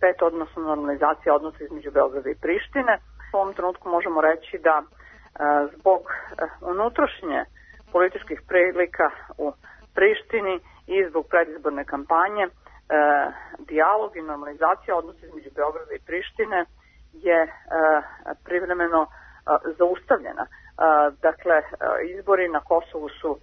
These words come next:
jedanaestog, e, e, juna. E, teško se može očekivati da će do kraja juna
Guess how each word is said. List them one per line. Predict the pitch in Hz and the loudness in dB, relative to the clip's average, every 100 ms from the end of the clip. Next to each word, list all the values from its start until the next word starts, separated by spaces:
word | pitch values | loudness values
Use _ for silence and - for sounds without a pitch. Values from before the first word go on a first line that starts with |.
| - _ _ | -14 _ _
jedanaestog, | 143 147 156 156 160 151 - - 135 - | -2 2 2 2 0 -6 -8 -12 -12 -10
e, | - | -16
e, | - 139 139 139 - - _ _ - 143 139 | -12 -8 -4 -6 -8 -20 _ _ -6 -6 -6
juna. | 160 180 214 202 175 | -6 -4 0 2 2
E, | - 151 156 151 - - - - | 2 0 0 -2 -6 -16 -6 0
teško | 180 - 190 | 0 0 -12
se | 165 | -8
može | 160 165 | -6 -6
očekivati | 156 156 - 180 175 - | -12 -12 -2 2 2 0
da | 156 160 | 0 0
će | 156 - 160 147 - - - | 0 2 2 0 -12 -20 -20
do | 151 160 | -4 -4
kraja | - 175 170 147 | 0 0 2 0
juna | 147 175 175 160 | -2 -4 -2 0